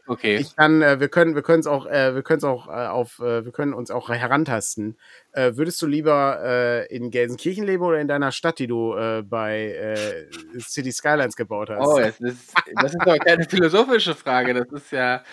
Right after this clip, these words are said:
Speaker 1: hier Flucht von
Speaker 2: Ja,
Speaker 1: der
Speaker 2: wo, wo
Speaker 1: Realität.
Speaker 2: erwische ich dich gerade, Markus? Ja.
Speaker 1: Fl-, Flucht von,
Speaker 2: <laughs>
Speaker 1: Flucht von der Realität. Ähm, ja, ich meine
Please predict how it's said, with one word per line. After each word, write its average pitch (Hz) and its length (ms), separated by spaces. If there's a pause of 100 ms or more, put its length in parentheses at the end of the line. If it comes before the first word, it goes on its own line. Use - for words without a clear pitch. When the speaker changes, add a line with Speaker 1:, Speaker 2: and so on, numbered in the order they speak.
(280)
Speaker 1:
hier 147 200
Flucht 185 280
von 175 100
Speaker 2:
Ja, 165 160
Speaker 1:
der - 80
Speaker 2:
wo, 139 220
wo 190 100
Speaker 1:
Realität. - 0
Speaker 2:
erwische 214 300
ich - 60
dich 175 140
gerade, 135 280
Markus? 113 520
Ja. 120 200 (480)
Speaker 1:
Fl-, - 220 (120)
Flucht 190 240
von, 170 240
Speaker 2:
<laughs> - 20
Speaker 1:
Flucht 196 200
von 175 120
der 147 120
Realität. 139 600 (1000)
Ähm, 120 440 (680)
ja, 120 180
ich 127 100
meine 143 320